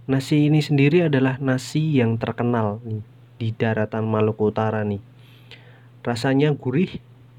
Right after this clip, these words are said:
dan pulen merupakan rasa yang dominan dari nasi lapola.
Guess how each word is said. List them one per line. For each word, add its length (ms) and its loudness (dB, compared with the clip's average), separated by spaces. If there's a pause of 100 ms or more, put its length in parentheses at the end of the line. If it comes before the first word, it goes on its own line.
dan 320 -2
pulen 400 2
merupakan 480 -2
rasa 300 -2
yang 160 -2
dominan 800 2
dari 320 2
nasi 420 -4
lapola. 800 -2